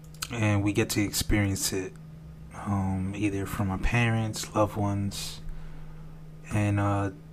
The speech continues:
to really know what that word means. We experience love throughout our life, uh, probably s-, some, most of us,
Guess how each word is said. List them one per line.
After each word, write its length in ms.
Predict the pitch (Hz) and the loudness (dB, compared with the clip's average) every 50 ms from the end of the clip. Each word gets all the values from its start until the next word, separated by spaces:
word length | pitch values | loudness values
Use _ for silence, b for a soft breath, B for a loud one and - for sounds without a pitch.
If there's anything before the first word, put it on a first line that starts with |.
| - - | -10 -2
to 140 | - 110 101 | 0 2 2
really 420 | 101 101 104 113 127 131 135 131 | 4 2 4 4 4 6 6 6
know 600 | 110 104 101 101 101 101 101 95 95 92 92 92 - - - - - | 6 6 6 6 6 6 6 4 2 0 -2 -4 -8 -10 -12 -6 -2
what 180 | - 104 - - | -2 -2 0 0
that 180 | 104 98 95 | 0 0 0
word 400 | 98 98 101 101 101 98 95 95 | 2 2 2 2 2 0 0 0
means. 680 | 101 101 101 98 92 92 92 92 - - - - - - - B B B B B B B B B B B B | 2 2 2 2 2 0 0 -2 -4 -6 -6 -6 -8 -8 -12 B B B B B B B B B B B B
We 140 | - 107 104 | 4 4 6
experience 580 | 98 - - - 120 127 135 131 123 92 - - | 6 4 6 8 8 10 12 10 10 8 8 8
love 540 | 110 107 110 107 107 104 101 98 - - - | 10 10 12 12 12 10 10 8 4 6 6
throughout 320 | - 104 101 98 98 98 | 8 8 8 6 6 6
our 140 | 95 95 95 | 4 4 4
life, 640 | 98 101 101 101 104 101 104 104 - - - - - - - - B B B B B B B B B B - - - | 4 4 4 4 4 2 0 -2 -4 -8 -10 -10 -10 -12 -12 -16 B B B B B B B B B B -16 -8 -2
uh, 460 | 110 110 101 101 101 101 101 101 101 98 - - - - - | 0 2 2 2 2 0 0 -2 -2 -4 -8 -12 -14 -8 0
probably 300 | - 127 135 143 139 135 | 6 8 8 8 8 4
s-, 320 | 131 - - - - - - - - - | 2 2 0 0 0 -2 -4 -6 -12 -10
some, 340 | - - - - 113 117 117 110 107 104 | -6 -2 2 4 6 6 6 4 4 6
most 240 | 110 123 123 - | 6 6 6 4
of 120 | 113 104 104 | 2 2 2
us, 340 | 104 98 - - - - | 2 2 0 -2 -4 -6